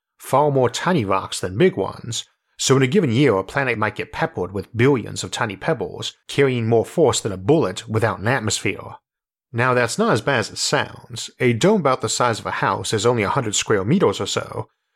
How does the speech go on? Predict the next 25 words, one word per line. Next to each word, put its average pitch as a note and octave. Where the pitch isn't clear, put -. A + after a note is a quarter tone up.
whereas D3
planets F3+
generally A2
have G#2+
hundreds A2
of F2+
trillions G#2
of G2
square G2
meters G2+
of F2+
surface F3
area, -
so -
even A3
if C#3
a A#2+
billion G#2+
bullets G#2
fell A#2
from G#2+
the F#2+
sky G#2+
every G#2+
year, B2